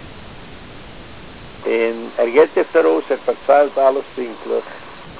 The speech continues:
ער גייט ארויס, ווער איז אין ראלף,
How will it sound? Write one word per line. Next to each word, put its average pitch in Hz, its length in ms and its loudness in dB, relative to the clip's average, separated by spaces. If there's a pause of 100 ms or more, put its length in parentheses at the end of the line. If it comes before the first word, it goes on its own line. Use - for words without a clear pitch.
ער - 120 -16
גייט 135 260 2
ארויס, 131 340 2 (600)
ווער 135 360 4 (340)
איז 113 140 -6
אין 110 140 -6
ראלף, 127 380 8